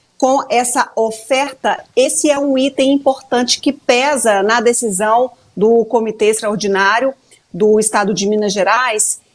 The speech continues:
e que permitiu, portanto, que a região e outras também, outras macros avancem para essa fase do Minas Consciente. Entretanto, Odair, o governador Romeu Zema disse nesta quinta-feira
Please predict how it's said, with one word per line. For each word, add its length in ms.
e 240
que 540
permitiu, 440
portanto, 680
que 140
a 80
região 840
e 240
outras 680
também, 500
outras 380
macros 840
avancem 720
para 240
essa 340
fase 680
do 140
Minas 320
Consciente. 520
Entretanto, 680
Odair, 440
o 180
governador 600
Romeu 300
Zema 360
disse 440
nesta 320
quinta-feira 800